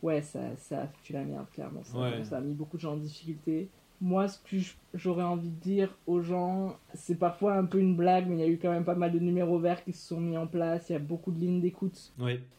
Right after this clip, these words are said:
Speaker 1: qui sont mises en place, notamment, euh, celle, euh, d'alcool infoservice ou de drogue infoservice, et je pense que ça peut être un premier, euh, un premier pas, quoi, de
Speaker 2: Mhm.
Speaker 1: enfin, tu vois, voilà, quand on n'est pas déjà dans le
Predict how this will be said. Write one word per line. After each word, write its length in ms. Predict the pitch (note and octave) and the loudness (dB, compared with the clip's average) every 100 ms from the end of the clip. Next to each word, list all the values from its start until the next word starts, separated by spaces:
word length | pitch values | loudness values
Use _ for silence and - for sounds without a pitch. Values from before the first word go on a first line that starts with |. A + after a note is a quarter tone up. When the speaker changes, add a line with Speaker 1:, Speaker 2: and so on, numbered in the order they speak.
| _ | _
Speaker 1:
qui 100 | - | -6
sont 220 | F3+ F3+ F3 | -4 0 0
mises 220 | F3 E3+ | 2 2
en 120 | E3+ | 0
place, 560 | E3+ F3+ F3+ F#3 - - | 2 4 4 0 -10 -10
notamment, 640 | D#3+ D3+ D#3 E3 D#3+ D#3+ | -6 -2 -2 -2 -2 0
euh, 100 | D3+ | -2
celle, 280 | D3+ E3+ D#3 D3+ | -2 -2 0 0
euh, 420 | C#3 C3+ C3+ C3+ - _ | 0 0 -2 -4 -8 _
d'alcool 540 | F3 F3 E3+ E3 F#3 F3 | 0 2 2 2 2 4
infoservice 720 | E3+ E3 E3+ F3 E3 F3+ E3+ | 2 -2 -2 0 0 -2 -4
ou 40 | E3 | -4
de 80 | |
drogue 360 | D#3+ D#3 E3 E3 | -4 -2 0 0
infoservice, 800 | E3 D#3 E3+ F3 D#3+ E3+ F#3 - | -2 -4 -4 -2 0 -2 -6 -6
et 100 | D#3 | -6
je 100 | D3+ | -4
pense 240 | F3+ F#3 F#3 | -4 -4 -4
que 100 | E3+ | -8
ça 160 | E3 | -6
peut 140 | D3+ D#3 | -2 -4
être 180 | D3+ | -4
un 120 | D#3 D3+ | -6 -8
premier, 680 | - E3 E3+ E3+ E3+ E3 | -6 -4 -2 -2 -2 -2
euh, 360 | D3+ D3 C#3+ C#3 | -4 -4 -6 -8
un 20 | |
premier 320 | F3 - D#3+ | -8 -6 -6
pas, 200 | D3+ E3 | -2 -2
quoi, 240 | E3+ E3 D#3 | -2 -2 -2
de 320 | D3+ C#3+ D3 - | -2 -4 -4 -4
Speaker 2:
Mhm. 80 | A#2+ A2+ G#2 - - - | -4 -4 -8 -14 -20 -4
Speaker 1:
enfin, 240 | E3+ D#3+ | 0 0
tu 80 | D3+ | 2
vois, 160 | F#3 F3 | 2 4
voilà, 180 | E3+ | 4
quand 180 | D#3+ D#3+ | 2 -2
on 60 | E3+ | 0
n'est 120 | F3 | 0
pas 340 | E3+ G#3 G#3 | 0 0 2
déjà 560 | G3 F3 G3+ F3+ G3 F#3+ | 2 2 2 2 2 4
dans 160 | F3 E3 | 2 0
le 280 | D#3+ D3+ | -2 -4